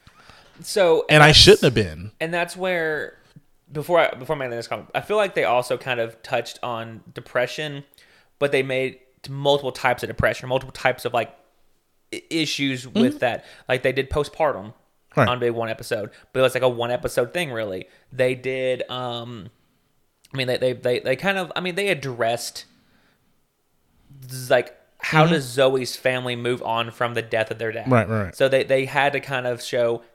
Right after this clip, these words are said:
Speaker 1: what is the mom doing now? What is Zoe doing now? What is Zoe's brother doing now?
Speaker 2: Mm-hmm.
Speaker 1: So they, they, they built out, and they had to have kind of, like, three to four main storylines.
Speaker 2: Which I, which I, which I, which I liked.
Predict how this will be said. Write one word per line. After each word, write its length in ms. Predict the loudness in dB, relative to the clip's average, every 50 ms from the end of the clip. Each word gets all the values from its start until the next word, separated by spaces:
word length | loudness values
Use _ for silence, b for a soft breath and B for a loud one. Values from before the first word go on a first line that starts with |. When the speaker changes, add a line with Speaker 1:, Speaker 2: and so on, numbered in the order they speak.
| _ -10
Speaker 1:
what 180 | -4 -2 -2
is 80 | -2 -2
the 60 | -4
mom 240 | -6 -6 -6 -4 -4
doing 240 | -4 -6 -6 -8 -10
now? 260 | -12 -14 -14 -14 -16 _ _ _
What 160 | -8 -6 -4 -4
is 140 | -4 -4
Zoe 320 | -4 -2 -2 0 0 0 0
doing 260 | 0 -2 -4 -6 -10
now? 220 | -12 -14 -14 -16
What 240 | -10 -6 -4 -2 -2
is 100 | -2 -2
Zoe's 240 | -4 -4 -4 -6 -8
brother 400 | -6 -2 -2 0 2 2 2 2
doing 260 | 0 0 -2 -2 -4 -4
now? 60 | -2 -2
Speaker 2:
Mm-hmm. 180 | -2 -2 -4 b b b
Speaker 1:
So 140 | -10 -6 -4
they, 140 | -4 -4 -4
they, 280 | -4 -4 -4 -4 -4 -6 -10 -10 -4
they 140 | -2 -2 -2
built 420 | -2 -4 -4 -2 -2 -2 -4 -8 -10 -8
out, 240 | -2 0 0 0 0 -2
and 100 | -4 -4
they 60 | -4
had 160 | -2 -2 -2
to 100 | -2 -2
have 220 | -2 -2 -4 -4
kind 160 | -4 -6 -6 -4
of, 60 | -4
like, 180 | -4 -4 -4 -6
three 240 | -10 -10 -6 -6 -6
to 60 | -6
four 260 | -6 -4 -2 -2 0
main 220 | 0 -2 -4 -6
storylines. 680 | -6 -6 -8 -6 -6 -6 -6 -8 -8 -8 -10 -12 -4 0
Speaker 2:
Which 160 | 2 8 10
I, 120 | 10 10 10
which 160 | 8 8 8
I, 80 | 8 8
which 180 | 8 6 6
I, 120 | 8 8 8
which 260 | 6 4 2 4 6
I 80 | 6 8
liked. 520 | 8 8 8 8 8 6 2 0 -2 -2